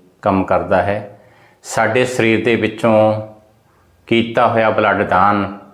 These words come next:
ਇੱਕ ਵਿਅਕਤੀ ਦੀ ਜਾਨ ਜ਼ਰੂਰ ਬਚਾਉਂਦਾ ਹੈ।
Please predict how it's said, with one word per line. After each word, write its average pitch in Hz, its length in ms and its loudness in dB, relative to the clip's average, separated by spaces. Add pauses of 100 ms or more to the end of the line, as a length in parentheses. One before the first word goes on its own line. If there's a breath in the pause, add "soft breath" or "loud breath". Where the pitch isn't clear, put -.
(560)
ਇੱਕ 113 220 0
ਵਿਅਕਤੀ 104 420 0
ਦੀ 104 220 0
ਜਾਨ 95 400 2 (520)
ਜ਼ਰੂਰ 98 460 0
ਬਚਾਉਂਦਾ 95 540 0
ਹੈ। 104 300 -6